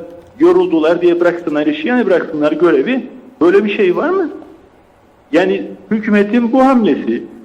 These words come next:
zamanı itibariyle de, şekli itibariyle de salgınla mücadeleye zarar verebilecek niteliktedir.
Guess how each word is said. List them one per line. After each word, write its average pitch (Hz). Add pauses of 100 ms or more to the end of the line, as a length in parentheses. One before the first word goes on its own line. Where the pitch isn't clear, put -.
(160)
zamanı 190
itibariyle 175
de, - (1080)
şekli 185
itibariyle 170
de - (880)
salgınla 208
mücadeleye 180 (140)
zarar 208
verebilecek 202
niteliktedir. 190